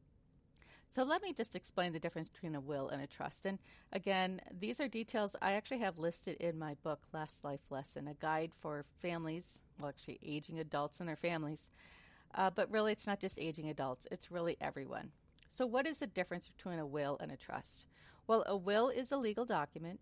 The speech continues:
that you identify who will inherit the things you have, who can make decisions on your behalf, uh, if you have, like, a, uh, identify someone to be your power of attorney, who will be your executor,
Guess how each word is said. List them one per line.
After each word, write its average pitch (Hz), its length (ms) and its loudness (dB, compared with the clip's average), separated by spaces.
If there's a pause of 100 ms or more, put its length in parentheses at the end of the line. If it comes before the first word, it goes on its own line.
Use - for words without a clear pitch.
(220)
that 170 260 4
you 190 240 -2
identify 160 880 0 (480)
who 247 200 2
will 202 340 4
inherit 180 440 0
the 202 80 -8
things 190 280 -6
you 220 100 -2
have, 175 440 0 (460)
who 208 140 0
can 208 180 -4
make 180 160 -4
decisions 220 520 -2
on 202 140 2
your 190 120 -4
behalf, 165 800 -4 (300)
uh, 156 400 0
if - 200 -2
you 165 100 -2
have, 160 360 -4
like, 147 200 -4 (280)
a, 151 280 -2
uh, - 180 -6 (880)
identify 160 640 2
someone 170 240 -4
to - 100 -14
be 165 120 -6
your 151 120 -2
power 151 280 -2
of 160 80 -8
attorney, 151 580 -6 (920)
who 233 100 0
will 240 140 4
be 226 220 2
your 220 100 4
executor, 185 720 -2